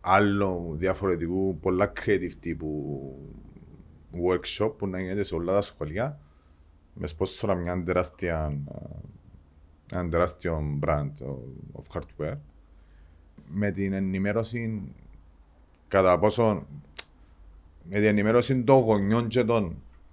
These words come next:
των παιδιών, τι, τι είναι το gaming και τι είναι καλό, τι είναι καλό και ποιες είναι οι ισορροπίες που πρέπει να κρατάς. Το πιο,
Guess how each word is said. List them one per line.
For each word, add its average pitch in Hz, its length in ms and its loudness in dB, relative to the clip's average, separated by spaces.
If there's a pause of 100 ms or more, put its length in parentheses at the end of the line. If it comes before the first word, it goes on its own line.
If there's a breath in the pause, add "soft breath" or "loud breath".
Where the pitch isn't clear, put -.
(160)
των 92 220 -2
παιδιών, 101 480 0
τι, 117 400 -2
τι - 280 -4
είναι 110 200 0
το 92 120 -2
gaming 117 220 0
και 95 120 0
τι 110 200 -2
είναι 101 300 -2
καλό, 101 380 2
τι 95 120 0
είναι 110 100 2
καλό 110 280 0
και 98 100 -2
ποιες 98 200 -4
είναι 104 120 -2
οι - 20 -2
ισορροπίες 95 400 0
που - 60 -18
πρέπει 95 240 -2
να 73 80 -2
κρατάς. 67 260 -8 (1500 soft breath)
Το 117 120 4
πιο, 139 260 8